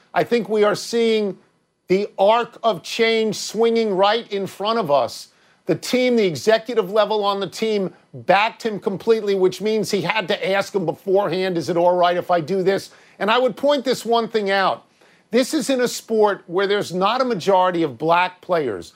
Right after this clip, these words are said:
unlike basketball, unlike football. So it's a little bit different for a manager to do this. Um, I don't necessarily know how it's gonna play out, but I think he's walking the walk in a way that I haven't seen before.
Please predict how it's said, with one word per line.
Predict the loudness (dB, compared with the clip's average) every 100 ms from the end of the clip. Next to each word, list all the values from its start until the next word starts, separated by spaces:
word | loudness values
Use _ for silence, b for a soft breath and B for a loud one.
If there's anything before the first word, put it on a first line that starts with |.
| b b 2
unlike | 2 2 2 0 0
basketball, | 2 2 2 -4 -6 0 0 2 0
unlike | 0 0 -2 -4
football. | 0 0 0 0 0 0 -4 b b
So | 2 4 4
it's | 2
a |
little | 0 2 2 2
bit | 0 2
different | 0 2 0 -2 0
for | 4 4
a | 2
manager | 0 0 0 -2 0 4 4 2 b b _
to | -4 -2
do | 0 2 2 4
this. | 4 4 2 -4 -14 _
Um, | 0 2 0 -6 b b
I | -2
don't | 0 2 2 2 -4 _ -2
necessarily | 0 0 -2 0 0 0 0
know | 2 4 4
how | 2 0
it's | 0 -2
gonna | -2 -2
play | -2 0 4
out, | 4 2 -2 b b 0
but | 2
I | 2
think | 0 -4 -2
he's | -2 -2 2
walking | 4 4 2 -4 0
the | 0
walk | 4 4 6 2 -2
in | -4
a | 0
way | 0 0
that | 2 2
I | 2
haven't | 0 -4 -8
seen | -6 -4 -4
before. | -4 -6 -6 -4 -4